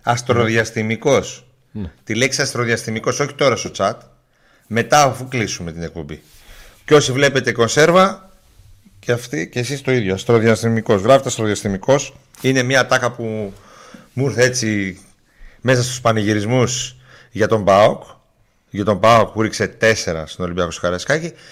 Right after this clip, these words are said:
Speaker 1: Και τη συνδύασα και με το, με την εκτόξευση του αστροδιαστημικού παοκ. Το τέταρτο γκολ, αυτή την γκολάρα του αστροδιαστημικού,
Speaker 2: Ο Σντόεφ.
Speaker 1: ε, Γιάννη Κωνσταντέλια, που
Speaker 2: Επειδή
Speaker 1: έδωσε,
Speaker 2: λες ότι τον γκολ το έβαλε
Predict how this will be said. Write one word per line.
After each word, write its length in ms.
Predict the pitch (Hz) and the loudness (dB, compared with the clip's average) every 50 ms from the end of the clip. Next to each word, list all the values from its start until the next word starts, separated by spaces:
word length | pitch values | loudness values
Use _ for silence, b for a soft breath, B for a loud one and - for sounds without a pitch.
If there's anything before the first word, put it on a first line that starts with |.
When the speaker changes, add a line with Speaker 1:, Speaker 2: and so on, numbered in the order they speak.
| B B | B B
Speaker 1:
Και 100 | - - | -8 -6
τη 60 | 117 120 | -6 -4
συνδύασα 500 | 113 127 131 123 127 147 156 131 107 131 | -2 -2 -2 0 0 0 0 0 -2 -4
και 100 | 127 131 | -6 -6
με 120 | 127 131 | -6 -6
το, 140 | 123 131 127 123 123 120 120 120 120 120 120 117 | -4 -4 -2 0 0 0 -2 -4 -6 -8 -8 -10
με 60 | 117 117 | -10 -8
την 140 | 104 123 | -6 -6
εκτόξευση 720 | 120 110 - 143 135 135 - - 98 - - - 90 87 - B B B B B | -6 -4 0 -2 -2 0 -2 -6 -8 -8 -8 -10 -10 -10 -12 B B B B B
του 100 | - 104 | -6 -6
αστροδιαστημικού 680 | - - 104 101 92 98 - - 98 95 90 - 92 | -4 -4 -6 -6 -6 -6 -6 -8 -10 -12 -10 -10 -8
παοκ. 320 | 82 101 107 120 131 135 131 - B B B B B B B B B B B B B - | -2 0 2 2 2 0 -4 -12 B B B B B B B B B B B B B -2
Το 100 | - 107 | -2 -2
τέταρτο 440 | - - 117 117 104 104 98 98 95 | 2 4 4 6 6 4 2 2 0
γκολ, 280 | 85 107 110 117 127 131 | 2 2 2 2 2 0
αυτή 180 | - - - | -4 -10 -10
την 300 | - 101 98 95 92 90 90 | -6 -4 -4 -4 -4 -4 2
γκολάρα 480 | 98 113 107 101 101 110 113 107 104 | 4 6 6 8 8 6 6 6 4
του 240 | - - 98 95 95 | 0 -2 -2 -2 -2
αστροδιαστημικού, 1200 | 92 - - 101 98 92 98 92 - - 90 90 92 87 - 113 110 104 101 98 92 90 92 95 | -2 -4 -4 -4 -2 -2 -2 -4 -4 -6 -6 -8 -8 -6 -4 -4 -2 -2 -2 -2 -2 -4 -6 -4
Speaker 2:
Ο 60 | - 107 | -4 -4
Σντόεφ. 300 | 95 104 110 101 92 B B B B B B B B B B 110 B | 0 2 2 2 0 B B B B B B B B B B -16 B
Speaker 1:
ε, 680 | - 90 90 87 87 87 87 85 85 85 85 85 85 85 | -6 -4 -2 0 0 0 0 -2 -2 -4 -6 -8 -8 -10
Γιάννη 240 | 87 87 120 120 120 | 0 2 2 2 2
Κωνσταντέλια, 580 | 120 98 82 101 92 90 120 139 160 156 135 - | 0 -2 -2 -2 2 2 4 4 4 4 2 0
που 200 | - - 127 131 | 0 2 4 4
Speaker 2:
Επειδή 220 | 131 127 127 139 | 4 4 4 4
Speaker 1:
έδωσε, 220 | 156 131 120 117 113 | 4 4 6 6 4
Speaker 2:
λες 120 | 113 131 | 4 2
ότι 120 | 143 135 - | -2 -4 -4
τον 100 | 131 113 | -4 -2
γκολ 140 | 131 151 | -2 -2
το 80 | 131 147 | -2 -2
έβαλε 160 | 139 139 135 | -2 -2 -2